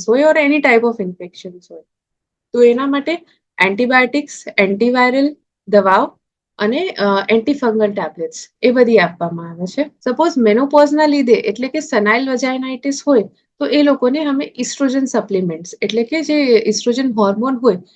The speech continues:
એની ક્રીમ્સ આપીએ છીએ, ટેબ્લેટ્સ આપીએ છીએ. Otherwise લ્યુબ્રિકેન્ટ, એટલે કે, અ, જે એરિયા ડ્રાય થઈ ગયું છે, એને ભીનું કરવા માટેની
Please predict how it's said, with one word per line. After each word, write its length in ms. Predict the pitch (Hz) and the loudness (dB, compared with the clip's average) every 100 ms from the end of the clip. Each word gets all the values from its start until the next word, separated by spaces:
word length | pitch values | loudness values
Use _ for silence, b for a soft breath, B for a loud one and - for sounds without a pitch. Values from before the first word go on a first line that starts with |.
| b - | b 0
એની 220 | 233 269 | 2 2
ક્રીમ્સ 520 | 277 220 202 202 208 | 0 -2 0 0 0
આપીએ 340 | 247 233 254 254 | 0 -2 -2 -6
છીએ, 220 | 262 262 | -4 -6
ટેબ્લેટ્સ 600 | 262 185 175 208 233 - | -2 -2 0 0 -2 -2
આપીએ 300 | 247 240 247 | -4 -2 -4
છીએ. 280 | 233 269 294 _ _ _ - | -2 -2 -4 _ _ _ 0
Otherwise 580 | 220 277 359 359 - 226 | 4 4 2 -2 -6 0
લ્યુબ્રિકેન્ટ, 680 | 220 226 240 269 240 190 180 202 _ - | 0 0 0 -2 0 -2 -4 -8 _ -6
એટલે 280 | 214 233 | -4 -2
કે, 320 | 269 320 320 285 | -4 -4 -2 0
અ, 400 | 202 196 196 190 | 0 2 0 0
જે 520 | 180 240 254 247 240 - | -2 -2 -2 -2 -4 0
એરિયા 340 | 208 208 247 | 0 2 0
ડ્રાય 420 | 247 190 196 202 269 | -2 -2 0 0 0
થઈ 200 | 277 294 | -2 -2
ગયું 200 | 262 220 | -2 -4
છે, 280 | 277 311 _ _ - | -4 -8 _ _ -6
એને 320 | 233 277 - - | -4 -4 -6 -8
ભીનું 340 | 214 240 285 | -2 0 -2
કરવા 300 | 285 254 247 | -2 -2 -2
માટેની 540 | 233 208 208 220 381 | -2 -2 -2 -2 -4